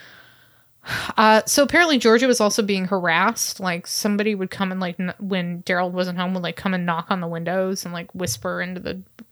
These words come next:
whatever. Um, and Georgia was just really freaking out. And then one night, uh, you know, Daryl goes to pick her up at work,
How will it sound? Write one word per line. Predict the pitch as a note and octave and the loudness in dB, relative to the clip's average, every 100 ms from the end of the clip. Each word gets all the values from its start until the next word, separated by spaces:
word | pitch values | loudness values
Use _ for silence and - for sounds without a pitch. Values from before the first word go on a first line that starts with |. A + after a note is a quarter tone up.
| - - - _ _ _ | -20 -18 -20 _ _ _
whatever. | - F#3+ F3+ F3+ F#3+ G3 - - - - - | -8 -4 -2 -2 -4 -8 -14 -20 -20 -12 -2
Um, | F#3+ F3+ F3 F3+ - _ _ _ _ _ _ _ - - | 0 0 -4 -10 -16 _ _ _ _ _ _ _ -8 -2
and | G3+ F3+ F#3 | 0 0 0
Georgia | G3 G3 F#3+ | 0 0 -2
was | F#3+ | -4
just | G3 - | -6 -8
really | G3+ G#3 | -8 -8
freaking | - G#3 - G3 | -8 -10 -8 -4
out. | G#3 G#3 - | 0 0 0
And | G#3+ A3 | 2 4
then | A3 G#3+ | 4 4
one | C4 D#4+ | 4 4
night, | B3+ F#3 F#3 F#3 - - - - - | 4 4 2 -2 -8 -20 -20 -8 0
uh, | F#3+ F#3 F#3 | 2 2 0
you | G#3 G#3 | -2 -4
know, | F#3 | -2
Daryl | F#3+ G#3+ B3 | 0 2 4
goes | A3 A3 G#3+ | 4 4 2
to | - | -2
pick | F#3+ G3+ | -4 -4
her | F#3+ F#3+ | -2 -2
up | E3+ | -2
at | - G#3 | -6 0
work, | C4+ A#3+ F#3+ F#3 - | 4 6 6 2 -8